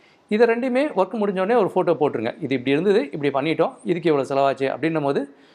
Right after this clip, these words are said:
சின்ன செலவுகள்லாம் இந்த மாதிரி கையோட கையோட முடிச்சிருது பெட்டரா இருக்கும். ஏன்னா ஒன்னொன்னுத்துக்கும், அஹ்,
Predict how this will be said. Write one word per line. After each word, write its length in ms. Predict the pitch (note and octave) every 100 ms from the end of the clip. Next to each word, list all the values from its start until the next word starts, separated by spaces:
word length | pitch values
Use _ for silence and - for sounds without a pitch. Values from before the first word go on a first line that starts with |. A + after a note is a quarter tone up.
| _
சின்ன 220 | - C#4 D4+
செலவுகள்லாம் 480 | B3+ A3 G3+ G3+
இந்த 120 | A#3+ F#3+
மாதிரி 200 | D#3+ G#3
கையோட 300 | F#3+ F#3+ F3+
கையோட 220 | F3 F#3+
முடிச்சிருது 420 | D#3+ D3 D#3 E3
பெட்டரா 220 | C3 C3 A#2
இருக்கும். 260 | G#2 A2+ -
ஏன்னா 360 | D3 D3+ C#3+ C3+ - - D#3+
ஒன்னொன்னுத்துக்கும், 560 | E3+ G#3 G#3 G#3+ G#3+
அஹ், 560 | A#3 A3 F3 D#3+ D#3+